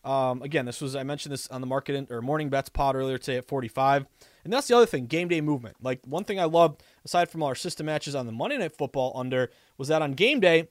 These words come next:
it was consistent and it fell even further to the under. You're getting pretty much the same thing here, uh, with Oklahoma State and Wisconsin under. So give me the under, shop around, try to find the hook under forty-four and a half. If not, it's pretty much forty-fours out there,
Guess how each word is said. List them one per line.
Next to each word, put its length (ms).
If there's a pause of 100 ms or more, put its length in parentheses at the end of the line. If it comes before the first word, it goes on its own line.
(140)
it 80
was 180
consistent 540
and 80
it 100
fell 220
even 240
further 360
to 120
the 140
under. 160
You're 140
getting 180
pretty 160
much 180
the 60
same 260
thing 220
here, 360 (380)
uh, 60
with 200
Oklahoma 380
State 280
and 60
Wisconsin 480
under. 240
So 160
give 140
me 80
the 180
under, 480 (300)
shop 320
around, 380
try 140
to 60
find 240
the 60
hook 260
under 260
forty-four 520
and 80
a 60
half. 320 (260)
If 140
not, 280
it's 140
pretty 160
much 220
forty-fours 640
out 220
there, 260